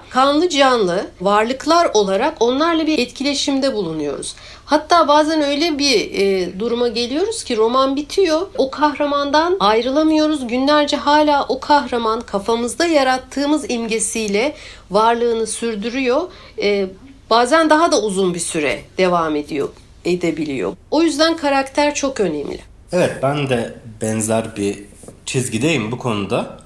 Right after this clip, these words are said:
Speaker 2: İyi karakter, iyi öyküyü başka boyutlara taşıyabilir. Ortalama öyküyü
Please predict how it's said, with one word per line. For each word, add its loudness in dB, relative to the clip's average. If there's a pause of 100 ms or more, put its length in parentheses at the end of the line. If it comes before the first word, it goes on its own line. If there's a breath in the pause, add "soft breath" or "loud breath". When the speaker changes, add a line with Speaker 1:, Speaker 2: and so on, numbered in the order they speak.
(180)
Speaker 2:
İyi -2
karakter, -8 (340)
iyi 0
öyküyü -2 (320)
başka -2
boyutlara -2
taşıyabilir. -4 (840 loud breath)
Ortalama 0
öyküyü -2